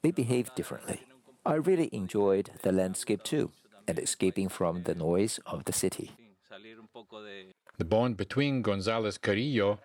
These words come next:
Speaker 2: and these creatures goes far beyond that of an owner with their pets. He is the leader of the pack. At the end of the journey, under the setting sun, the pack begins to howl,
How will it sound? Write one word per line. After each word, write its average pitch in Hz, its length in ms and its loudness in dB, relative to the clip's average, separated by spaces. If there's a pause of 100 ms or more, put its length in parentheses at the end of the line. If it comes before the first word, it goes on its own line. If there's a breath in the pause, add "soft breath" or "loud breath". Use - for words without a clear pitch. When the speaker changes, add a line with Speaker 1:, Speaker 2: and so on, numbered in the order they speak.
(120)
Speaker 2:
and 104 160 -2
these 113 140 2
creatures 107 560 0
goes 131 260 2
far 196 320 0
beyond 131 400 0
that 90 220 -2
of 90 80 -6
an 92 160 0
owner 131 340 2
with 92 200 -2
their 82 120 0
pets. - 480 -2 (800 soft breath)
He 95 180 2
is 87 120 0
the 98 100 2
leader 104 320 2
of 78 140 -2
the - 80 -6
pack. - 460 -2 (680)
At - 120 -4
the - 120 -2
end 95 160 0
of 87 80 0
the 90 80 -4
journey, 117 580 -2
under 98 160 -2
the 87 120 0
setting 101 400 -2
sun, 123 400 -2 (280 soft breath)
the - 100 0
pack 170 340 -2
begins 127 380 0
to 107 140 -2
howl, 92 480 0